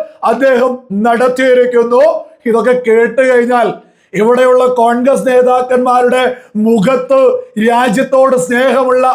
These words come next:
ആളുകള് ചെരുപ്പ് ഊരി അടിക്കുമെന്നുള്ളതാണ് വലിയ യാഥാർത്ഥ്യം. അസദുദ്ദീൻ ഒവൈസെ ഇന്ത്യൻ പ്രവാസികളെ അഭിസംബോധന ചെയ്ത് ലോകത്തോട് വിളിച്ചു പറഞ്ഞിട്ടുള്ള നിലപാട്, ആ ഒരു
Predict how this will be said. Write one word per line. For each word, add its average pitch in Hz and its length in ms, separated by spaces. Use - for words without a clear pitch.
ആളുകള് 254 580
ചെരുപ്പ് 262 680
ഊരി 262 480
അടിക്കുമെന്നുള്ളതാണ് 247 1120
വലിയ 240 540
യാഥാർത്ഥ്യം. 247 640
അസദുദ്ദീൻ 262 600
ഒവൈസെ 262 480
ഇന്ത്യൻ 254 320
പ്രവാസികളെ 262 640
അഭിസംബോധന 269 640
ചെയ്ത് 254 360
ലോകത്തോട് 285 800
വിളിച്ചു 277 340
പറഞ്ഞിട്ടുള്ള 262 520
നിലപാട്, 269 580
ആ 226 140
ഒരു 277 260